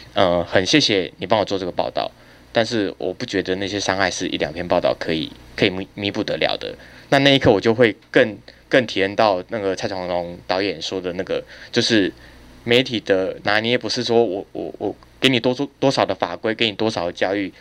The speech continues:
就可以规范得住。你真正规范自己的那个，那个准则，还是在于你觉得你的报道会不会对这个人造成不可逆的伤害。对，那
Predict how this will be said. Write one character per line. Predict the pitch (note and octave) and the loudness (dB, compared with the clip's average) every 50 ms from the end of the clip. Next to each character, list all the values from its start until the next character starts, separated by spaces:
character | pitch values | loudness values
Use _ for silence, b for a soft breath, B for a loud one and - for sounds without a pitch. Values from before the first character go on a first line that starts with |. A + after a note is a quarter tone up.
| B B B B | B B B B
就 | - D3+ | 0 0
可 | - - | 4 4
以 | - F#2+ | 2 2
规 | - - A2+ G#2+ | 4 2 0 0
范 | G#2 A2+ F#2+ | 0 -2 -4
得 | F2+ | -6
住。 | F2+ - G2 F#2+ | -6 -10 -10 -10
你 | F#2+ G2 | -10 -8
真 | F#2+ - C#3 C#3 | -6 -2 -2 2
正 | C#3 D3+ C3+ A#2 | 4 4 4 4
规 | A2+ - B2+ B2 | 4 4 4 4
范 | C3 B2 A#2 | 4 0 -2
自 | A#2+ B2+ | -4 -10
己 | - - F2+ | -12 -12 -12
的 | - E2 E2+ F2+ | -12 -10 -10 -8
那 | G#2+ G#2+ | -8 -4
个， | G#2+ G2+ G2 F#2 - B B B B B B B | -2 -2 -2 -2 -6 B B B B B B B
那 | B C3+ | B 0
个 | B2 A#2 | 0 2
准 | - G#2+ F2+ | 2 2 0
则， | E2+ F#2+ F#2 | 0 0 0
还 | - G#2 | 2 2
是 | G#2+ A2 | 0 2
在 | A2+ C3 A#2 G#2 | 4 2 2 2
于 | F#2+ F2+ | 0 -6
你 | F#2+ F#2+ F2+ | -12 -14 -12
觉 | F2 - G#2 | -8 -6 -4
得 | G2+ G#2 | -4 -4
你 | G2 | -4
的 | F2+ F2+ | -6 -4
报 | - - A2+ G#2+ | -2 0 0 2
道 | F2+ F2 E2+ | 2 0 0
会 | - A#2+ | 0 0
不 | G#2+ - | 0 0
会 | G2 F#2+ | -2 0
对 | - G#2+ | 0 0
这 | - - G2+ | 0 0 -4
个 | F2+ | -4
人 | F2 F2 | -4 0
造 | F2 G#2+ F#2+ | 0 0 0
成 | - - F2+ F2 | -2 -6 -8 -6
不 | - - | -4 -4
可 | - - - F2+ E2+ | -4 -4 -6 -8 -8
逆 | F#2+ G2 F#2 | -8 -8 -6
的 | D#2+ D#2+ | -6 -6
伤 | - - E2 E2 E2 | -4 -4 -6 -6 -6
害。 | - - - - - B B B B B B B B | -6 -6 -6 -6 -6 B B B B B B B B
对， | - G2+ - - - _ - | 0 0 0 0 -6 _ 2
那 | C3 | 2